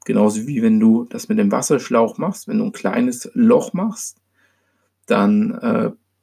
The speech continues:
kommt weniger Wasser aus dem Schlauch raus. Und wenn du das, den Schlauch voll offen machst, also offen blendig sozusagen, dann kommt viel Wasser auf dem Schlauch. Und genauso ist es mit dem Licht.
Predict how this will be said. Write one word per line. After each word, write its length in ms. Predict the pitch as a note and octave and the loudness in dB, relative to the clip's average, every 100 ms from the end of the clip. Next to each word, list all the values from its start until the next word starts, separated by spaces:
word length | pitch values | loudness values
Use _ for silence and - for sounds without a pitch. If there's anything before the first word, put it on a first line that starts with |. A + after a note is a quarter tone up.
| _ | _
kommt 360 | - - A#3+ - | -2 0 0 0
weniger 500 | A2+ A2 A#2+ B2 A#2+ | 2 6 6 4 2
Wasser 400 | G#2 G2+ - A#2 | 0 -4 -6 -4
aus 180 | A2+ - | -6 -8
dem 180 | C3 B2 | -10 -10
Schlauch 420 | - E3+ - - | -8 -8 -8 -10
raus. 320 | - - - | -12 -14 -14
Und 180 | - G2+ | -6 -4
wenn 140 | G2+ | -2
du 80 | A2 | -2
das, 320 | A2+ G#2 - | -6 -8 -12
den 220 | - A#2 | -6 -6
Schlauch 320 | A2 A#2+ A2 - | -4 -2 -2 -4
voll 280 | - A2+ | -2 0
offen 360 | - - - C3 | 0 -4 -4 -4
machst, 500 | D3 F3+ - - - _ _ _ | -4 -6 -12 -18 -20 _ _ _
also 380 | - F#3+ - - _ - | -12 -10 -10 -12 _ -4
offen 420 | - - D#3 D3+ | -4 -2 -4 -4
blendig 680 | - G2 A#2+ C#3+ F#3+ G3+ - | -6 -2 -2 -2 -2 -2 -6
sozusagen, 800 | D3+ - D3 C#3 C3+ D#3 E3 F#3 - - - - _ _ | -12 -2 0 0 -2 -4 -8 -12 -18 -20 -20 -20 _ _
dann 300 | G#2+ G#2 A2+ | -2 -2 -4
kommt 340 | - C3 - _ _ | -4 -4 -8 _ _
viel 360 | _ - C#3+ D3 | _ -6 -2 0
Wasser 440 | G#2+ G2 - - | 0 -2 -2 -4
auf 180 | - - | -4 -10
dem 180 | - - | -14 -14
Schlauch. 340 | - A2+ G#2+ | -8 -8 -6
Und 100 | G2+ | -6
genauso 460 | - - A#2 C3+ - | -4 -4 -4 -2 -4
ist 100 | - | -4
es 120 | C3+ | -6
mit 140 | C#3+ | -4
dem 140 | C#3+ C#3 | -2 0
Licht. 480 | D#3+ F3 - - | 2 0 -2 -14